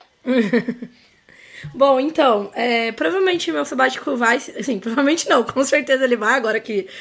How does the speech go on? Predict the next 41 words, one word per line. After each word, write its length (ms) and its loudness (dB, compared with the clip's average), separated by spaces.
semana 320 4
que 100 -2
vem 220 4
ele 120 2
termina, 400 -2
né, 100 2
ele 120 2
vai 120 2
virar 200 2
mais 160 0
de 80 -4
um 100 -4
ano, 300 -2
é, 680 2
mas 560 2
eu, 220 2
vale 280 2
dizer 280 4
uma 120 0
coisa 140 -4
que, 100 -8
assim, 280 -2
eu 300 4
ia 200 4
tirar 240 2
um 120 0
ano 240 2
pra 200 0
não 220 -2
trabalhar 520 0
com 120 -8
nada 440 2
além 400 2
de 140 -2
literatura, 1040 0
né, 540 -2
a 140 -4
revista, 520 0
o 40 -8
podcast, 540 0
entre, 380 -4